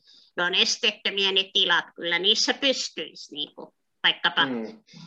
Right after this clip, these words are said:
Speaker 1: niille, joilla on liikuntakyvyssä jotain, ne pystyisi osallistumaan, mutta hirveän vähän heitä siellä näkyy, että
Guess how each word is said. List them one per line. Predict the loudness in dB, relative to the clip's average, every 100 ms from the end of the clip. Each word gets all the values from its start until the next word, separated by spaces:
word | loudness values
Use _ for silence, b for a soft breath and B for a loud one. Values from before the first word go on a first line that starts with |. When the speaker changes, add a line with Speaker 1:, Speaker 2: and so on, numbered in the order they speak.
| B -4
Speaker 1:
niille, | 0 4
joilla | 4 4 4
on |
liikuntakyvyssä | 4 2 2 -2 -2 -2 -4 0
jotain, | 0 2 0 0
ne | -4
pystyisi | -4 -4 -4 -6 -6 -6
osallistumaan, | -4 -4 -6 -6 -6 -4 -4
mutta | -6 2
hirveän | 4 4 4 2
vähän | 4 4 4
heitä | 6 6 4
siellä | 0 2 2 0
näkyy, | 0 -2 -4 -12 -12 -10
että | -12 _